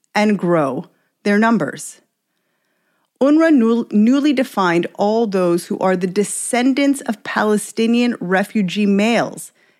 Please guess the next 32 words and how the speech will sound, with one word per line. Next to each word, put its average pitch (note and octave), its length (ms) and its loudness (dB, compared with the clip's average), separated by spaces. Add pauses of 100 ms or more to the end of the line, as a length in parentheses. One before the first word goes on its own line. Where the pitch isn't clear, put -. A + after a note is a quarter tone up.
(100)
to G#3+ 80 0
be G#3+ 120 2
refugees, G#3+ 840 -2 (360)
and G3 120 0
that G#3+ 160 2
includes C4 540 -2
children C4+ 720 -2
those A#3 280 0
men G3+ 340 0
might G3 300 0
adopt G3 720 -2 (380)
at A3 140 0
a A#3 60 0
future F3+ 460 -4
date. F3+ 480 -2 (960)
For A#3 140 0
the A3+ 80 0
first C#4+ 400 -2
time B3+ 380 -2 (120)
ever, A3+ 440 -2 (380)
refugee B3 540 0
status A3+ 500 -2
would G3 160 0
move A3 180 2
from A3+ 220 0
a G#3+ 40 0
physical C4 600 -2
reality F3 720 0 (320)
to A3+ 240 0
a A3+ 60 0
conceptual C4 800 -2
one. D3+ 380 -8